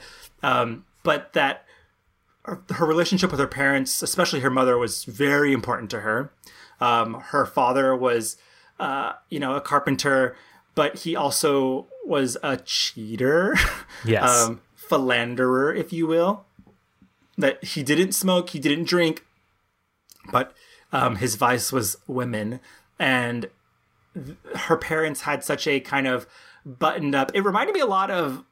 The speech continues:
Speaker 2: uh, I don't wanna say my family, obviously not my family, but just, like,
Speaker 1: No, but I saw, I saw reflections of my own family in
Speaker 2: it's
Speaker 1: there,
Speaker 2: like,
Speaker 1: too.
Speaker 2: a,
Speaker 1: I get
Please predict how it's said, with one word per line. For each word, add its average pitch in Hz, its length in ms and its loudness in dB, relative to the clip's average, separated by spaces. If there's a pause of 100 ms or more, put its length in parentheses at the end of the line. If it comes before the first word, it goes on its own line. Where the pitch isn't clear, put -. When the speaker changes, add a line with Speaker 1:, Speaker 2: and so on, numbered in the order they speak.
(260)
Speaker 2:
uh, - 260 -10 (580)
I - 80 -2
don't 165 80 0
wanna 131 120 4
say 123 120 2
my 120 200 2
family, 110 400 -4
obviously 117 280 0
not 123 100 0
my 113 80 -6
family, 120 260 -2
but - 140 0
just, 233 180 2
like, 190 240 2 (920)
Speaker 1:
No, 427 240 2
but 415 100 2
I 403 100 2
saw, 403 160 -4
I 370 180 0
saw 339 200 -2
reflections 262 560 0
of 247 80 0
my 240 160 2
own 262 140 0
family 113 380 0
in 214 60 6
Speaker 2:
it's - 80 4
Speaker 1:
there, 120 140 4
Speaker 2:
like, 247 100 -4
Speaker 1:
too. 127 240 4
Speaker 2:
a, 120 40 2
Speaker 1:
I 135 80 2
get 143 200 -2